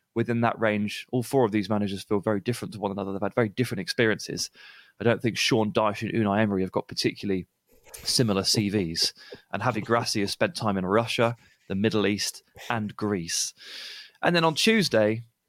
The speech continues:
Roy Hodgson is appointed as Crystal Palace manager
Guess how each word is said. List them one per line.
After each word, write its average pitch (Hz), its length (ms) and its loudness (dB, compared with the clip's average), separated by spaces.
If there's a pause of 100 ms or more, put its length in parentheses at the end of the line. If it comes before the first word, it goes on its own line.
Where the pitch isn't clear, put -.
(240)
Roy 143 260 4
Hodgson 104 600 0 (300)
is 120 120 0
appointed 101 640 0
as 98 220 -2
Crystal - 640 -4
Palace 95 480 -2
manager 95 420 -4